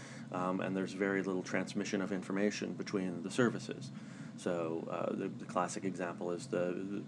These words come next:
question of air-to-air combat in Vietnam, um, how the, the Navy was u-, utilizing a lot of really innovative techniques for formations, and they were doing quite well, whereas the Air Force was really struggling to do, uh, to do air-to-air combat,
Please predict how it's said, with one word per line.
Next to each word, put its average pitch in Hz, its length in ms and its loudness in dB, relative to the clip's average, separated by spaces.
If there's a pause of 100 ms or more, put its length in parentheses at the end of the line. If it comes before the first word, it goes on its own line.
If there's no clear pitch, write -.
(380)
question 95 340 2
of 87 180 -4
air-to-air 92 300 2
combat 92 500 4
in 92 140 0
Vietnam, 87 560 0 (400)
um, 92 180 2
how 90 160 4
the, 90 220 2
the 90 120 -2
Navy 95 360 2
was 90 180 0
u-, 95 220 0
utilizing 90 520 2
a 90 60 -2
lot 90 220 2
of 92 80 -2 (120)
really 110 280 4
innovative 95 360 2
techniques - 480 0
for 92 300 0
formations, 98 720 0
and 95 100 0
they 92 60 -2
were 90 80 -4
doing 90 160 -2
quite 87 240 -2
well, 104 340 4 (440)
whereas 92 200 2
the 98 80 6
Air 98 80 8
Force 92 240 2
was 92 160 -2
really 95 200 2
struggling 92 680 0
to 110 120 2
do, 90 440 2
uh, 104 40 -4
to - 120 -2
do 92 160 2
air-to-air 90 420 2
combat, 98 460 0